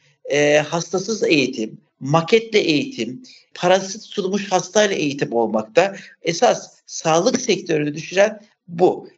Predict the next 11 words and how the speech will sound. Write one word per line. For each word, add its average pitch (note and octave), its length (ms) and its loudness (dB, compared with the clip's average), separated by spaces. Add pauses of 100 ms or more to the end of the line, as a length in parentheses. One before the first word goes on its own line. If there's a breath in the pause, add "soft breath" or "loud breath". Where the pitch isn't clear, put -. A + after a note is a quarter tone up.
(120)
İkincisi, A#3+ 720 -2 (220)
tıp - 220 -4
fakültelerinin E3 920 2 (220)
mutlaka F3 640 0
daha E3 260 0
büyütüp F#3 440 -4 (220)
eğer F#3+ 220 4
özel D#3+ 520 0
üniversitelerde E3 680 2
olacaksa D#3+ 600 0
da D3+ 240 0